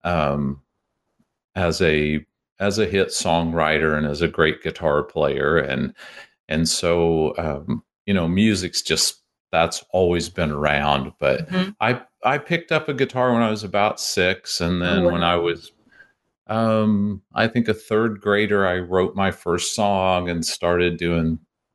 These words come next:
Speaker 1: talent shows, <laughs> you know, and so that kind of stuff, uh, wrote songs through high school and,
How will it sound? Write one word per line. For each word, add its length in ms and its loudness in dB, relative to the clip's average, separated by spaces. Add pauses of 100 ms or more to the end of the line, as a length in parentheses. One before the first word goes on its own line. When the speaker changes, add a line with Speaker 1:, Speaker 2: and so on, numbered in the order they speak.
Speaker 1:
talent 420 0
shows, 680 -2
<laughs> 20 -20
you 140 -2
know, 340 2
and 240 -6 (520)
so 680 0 (480)
that 220 0
kind 240 0
of 80 0
stuff, 600 -2 (100)
uh, 260 0
wrote 300 2
songs 480 0
through 240 -2
high 220 2
school 500 0
and, 280 -6